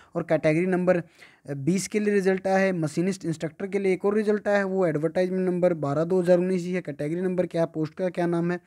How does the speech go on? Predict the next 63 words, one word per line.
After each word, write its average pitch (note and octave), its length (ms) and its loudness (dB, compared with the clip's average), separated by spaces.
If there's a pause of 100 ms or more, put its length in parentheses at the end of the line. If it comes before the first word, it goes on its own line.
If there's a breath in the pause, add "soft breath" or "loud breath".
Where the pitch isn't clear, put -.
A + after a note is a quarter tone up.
(440 loud breath)
इस E3+ 160 -4
वीडियो E3+ 240 2
में E3 100 2
बताने D3+ 360 0
जा E3+ 120 2
रहा F3 100 2
हूँ F#3 80 0
फ्रेंड्स। F#3 260 -4
अगर D#3 160 -2
इंटरेस्टेड D#3 400 -4
है G3 80 0
वीडियो E3 240 2
को D#3+ 120 -2
देख D3+ 180 -2
सकते - 240 -10
हो। G#3 60 -2
जो G#3 100 -4
साथी F#3+ 300 -8
पहली D#3+ 260 -2
बार E3+ 140 0
चैनल D3+ 280 -4
पर D3 100 -6
आए, D3+ 120 -2
चैनल D3 220 -4
को E3+ 100 -6
सब्सक्राइब C#3 440 -6
भी C3+ 100 -6
कर - 120 -10
सकते C3+ 120 -14
हो। C#3 100 -12
देखिए D3 200 -4
साथियों, F3+ 420 -4 (520 loud breath)
फरवरी F#3 340 0
के G#3+ 120 -2
महीने F3+ 300 2
में G3 120 0
आपके G3 220 -2
बहुत D#3+ 240 0
सारे F3+ 200 -2
रिजल्ट D3+ 320 -2
आएंगे, D#3+ 240 -2
सेवेंटी E3 360 -4
फ़ाइव E3+ 200 -4
परसेंट D#3+ 360 -6
आपके D3+ 300 -2
पेंडिंग D#3+ 340 -2
रिजल्ट्स D3+ 360 -2
आ C3+ 100 -4
जाएंगे। C3 360 -6 (580 soft breath)
इसमें F3 200 -4
पैरामेडिकल F3 540 0
स्टाफ C#3+ 320 -10
के F#3+ 120 -6
भी F#3 80 -2
रिजल्ट D3+ 360 -4
हैं, F#3 60 0
आपके F3 220 -4
एंटी D3 200 2
इंस्ट्रक्टर E3 380 -4
के F#3+ 100 0
भी F3+ 100 2
रिजल्ट C#3+ 280 -2
हैं, F3+ 120 -2